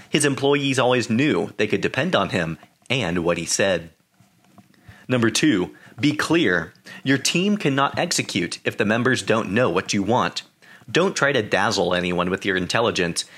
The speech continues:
Impress people with your straightforwardness. Number three, be courteous. Everyone deserves to be shown respect, no matter what the position or what kind of history you might have with them.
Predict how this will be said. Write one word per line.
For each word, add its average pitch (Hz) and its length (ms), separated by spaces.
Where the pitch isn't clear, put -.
Impress 151 480
people 87 580
with 107 200
your 101 80
straightforwardness. 85 1200
Number 117 260
three, 98 460
be 127 100
courteous. 117 640
Everyone 131 460
deserves 87 400
to - 80
be 92 80
shown 92 300
respect, 117 520
no 151 80
matter 180 240
what 175 160
the - 80
position 90 480
or 90 100
what 95 220
kind 120 160
of 92 120
history 104 420
you 85 120
might 101 200
have 123 240
with - 100
them. 85 300